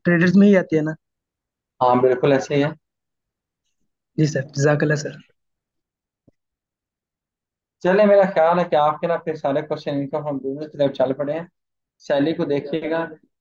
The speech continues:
Speaker 2: तो सैली तक आपका question हो, ठीक है, तो आप मुझे रात को ग्यारह बजे के बाद message कर सकते हैं, ठीक है, कोई मसला नहीं।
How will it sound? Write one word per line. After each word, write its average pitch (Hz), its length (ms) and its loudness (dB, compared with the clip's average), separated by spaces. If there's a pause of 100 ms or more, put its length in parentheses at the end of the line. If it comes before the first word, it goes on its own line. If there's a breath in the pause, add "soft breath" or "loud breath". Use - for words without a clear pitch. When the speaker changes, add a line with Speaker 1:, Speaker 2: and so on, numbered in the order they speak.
Speaker 2:
तो - 60 -6
सैली 156 320 -4
तक 170 200 -4
आपका 151 240 -2
question 147 400 -6
हो, 151 300 -6
ठीक 139 160 -8 (100)
है, 175 100 -10 (480)
तो 151 220 0
आप 147 300 -2
मुझे 151 200 -6
रात 143 260 -4
को 160 100 -10
ग्यारह 139 280 -4
बजे 143 200 -6
के 143 100 -10
बाद 139 220 -4
message 139 520 -8 (560)
कर 143 120 -2
सकते 147 300 -8
हैं, 139 140 -2
ठीक 147 200 -10
है, 156 60 -12
कोई 151 120 -12
मसला 143 260 -2
नहीं। 160 180 -2